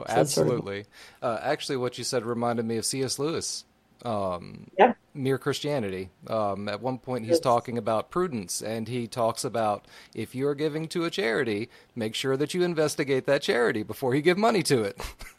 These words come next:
Speaker 2: <laughs>
Speaker 1: Yeah. Yeah,
Speaker 2: Yeah.
Speaker 1: hundred percent. I've been caught out on that so many times, you know?
Speaker 2: Mm-hmm.
Speaker 1: And even, even churches that I had been a part of and,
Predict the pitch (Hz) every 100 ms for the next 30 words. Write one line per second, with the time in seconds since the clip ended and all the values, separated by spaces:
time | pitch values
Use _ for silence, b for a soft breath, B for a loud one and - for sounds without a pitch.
0 | _ _ - _ _ 247 240 196 143 -
1 | _ _ _ _ _ _ B 330 330 B
2 | B B B B _ _ _ 220 220 226
3 | 226 226 214 - 220 - 165 175 202 190
4 | - 214 202 202 196 202 202 196 208 202
5 | 202 202 202 214 208 151 139 - _ _
6 | _ - 180 185 214 160 165 196 - 214
7 | 214 214 - - _ _ _ 208 208 214
8 | 208 202 196 208 196 196 185 180 165 180
9 | 170 - 175 180 170 160 156 - 175 165
10 | 156 151